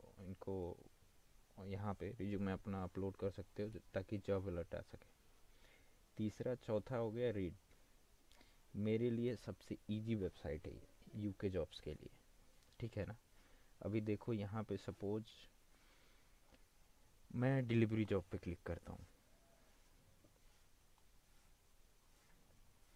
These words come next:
So delivery job के लिए देखो इतना सारा खुल गया।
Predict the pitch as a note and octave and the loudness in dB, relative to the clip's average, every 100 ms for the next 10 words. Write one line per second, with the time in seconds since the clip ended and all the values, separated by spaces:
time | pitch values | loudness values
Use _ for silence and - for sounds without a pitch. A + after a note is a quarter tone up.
0 | - - - - - - - - G#2+ G#2+ | -20 -20 -20 -20 -20 -20 -16 -6 -2 0
1 | G#2 G#2 G#2 G#2+ A2+ A2 G#2 - G#2 G#2 | 0 2 2 4 2 4 0 0 0 2
2 | G2 F2+ F#2 F#2 - G#2+ A2+ A2 - E2+ | 4 2 0 -2 0 2 4 2 0 -4
3 | F2 - - A1+ - - | -4 -4 -6 -8 -10 -12